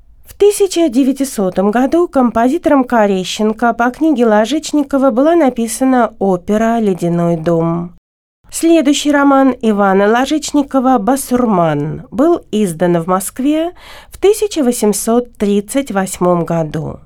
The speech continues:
Действие происходит при Иване Третьем, который задумал собрать разрозненные русские княжества в единое мощное государство. Для достижения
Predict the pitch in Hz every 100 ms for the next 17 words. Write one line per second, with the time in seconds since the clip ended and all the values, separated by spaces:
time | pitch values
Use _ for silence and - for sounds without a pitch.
0 | - - _ _ _ 269 403 453 359 349
1 | 277 269 254 294 294 285 240 240 226 240
2 | 240 240 247 247 240 190 - 185 180 185
3 | - 233 311 269 233 233 214 339 330 277
4 | - 202 180 165 294 359 - - - -
5 | 202 226 202 254 311 320 311 269 214 202
6 | 196 - 180 175 175 175 202 220 - 240
7 | 247 254 - - 254 294 349 190 196 196
8 | 214 220 220 185 165 - - 190 185 180
9 | 175 175 165 156 - - - 160 170 -
10 | _ - _ _ 254 320 392 359 359 -
11 | 339 392 359 349 339